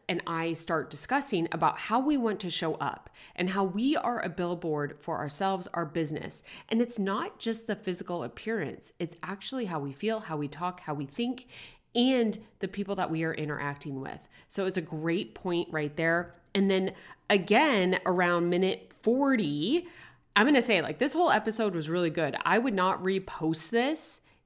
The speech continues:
if I did not think it was that valuable for a re-listen. But around minute forty, Jess talks of,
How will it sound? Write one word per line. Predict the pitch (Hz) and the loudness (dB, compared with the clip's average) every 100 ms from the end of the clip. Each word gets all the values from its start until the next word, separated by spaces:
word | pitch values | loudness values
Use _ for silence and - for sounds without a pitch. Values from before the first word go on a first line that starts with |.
| _ - | _ 4
if | 240 240 - | 4 4 2
I | - 202 | 6 6
did | 196 | 4
not | 180 185 - | 2 2 0
think | - 165 160 - | -2 -2 -4 -6
it | 170 - | -6 -2
was | 160 143 147 - _ | -2 -2 -4 -10 _
that | 139 165 175 | -2 0 2
valuable | 170 151 156 165 170 - | 0 0 0 0 -4 -6
for | - 165 | -4 -2
a | 156 | -2
re-listen. | 147 143 143 139 127 117 151 - | -2 -2 -4 -6 -8 -10 -12 -8
But | 190 | 0
around | 180 196 208 285 | 2 4 4 4
minute | 302 285 | 2 0
forty, | - 170 170 160 135 143 - - - - - _ _ - - 220 | -2 -2 -2 -2 -4 -10 -18 -20 -20 -20 -20 _ _ -14 -6 0
Jess | 247 392 - | 4 4 6
talks | 381 - | 2 4
of, | 269 | 0